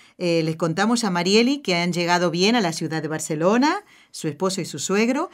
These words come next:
y que los van a ver en Facebook junto a algunos de los miembros del equipo.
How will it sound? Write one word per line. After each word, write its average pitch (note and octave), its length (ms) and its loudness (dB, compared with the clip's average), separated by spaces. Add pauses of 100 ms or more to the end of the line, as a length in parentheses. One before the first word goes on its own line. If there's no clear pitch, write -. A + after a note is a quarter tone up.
(220)
y B3 160 0
que A#3+ 120 0
los F3+ 140 0
van A3+ 160 2
a A#3 80 2
ver A3+ 160 2
en G3 160 0
Facebook C#4 560 0 (240)
junto C4 680 0
a F3+ 140 0
algunos G3 400 0
de F#3+ 120 -4
los F3 100 -2
miembros F#3 320 -4
del D#3 140 -4
equipo. C#3 360 -12